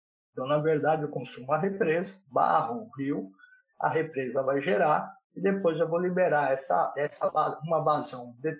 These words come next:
específica, uma vazão determinada, que me permita gerar a quantidade de energia que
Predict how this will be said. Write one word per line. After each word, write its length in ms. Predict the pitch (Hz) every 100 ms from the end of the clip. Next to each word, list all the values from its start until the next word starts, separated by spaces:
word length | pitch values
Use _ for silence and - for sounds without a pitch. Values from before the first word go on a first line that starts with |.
| -
específica, 760 | - - 185 - 185 208 - 170
uma 160 | 151
vazão 280 | 139 120 131
determinada, 720 | 160 165 185 202 190 151 165
que 260 | 160 - 196
me 80 | 196
permita 520 | 196 160 156 - 175
gerar 360 | 185 175 123 139
a 60 |
quantidade 540 | - 151 - 147 120 131
de 60 |
energia 500 | 139 147 120 - 131 131
que 280 | 143 147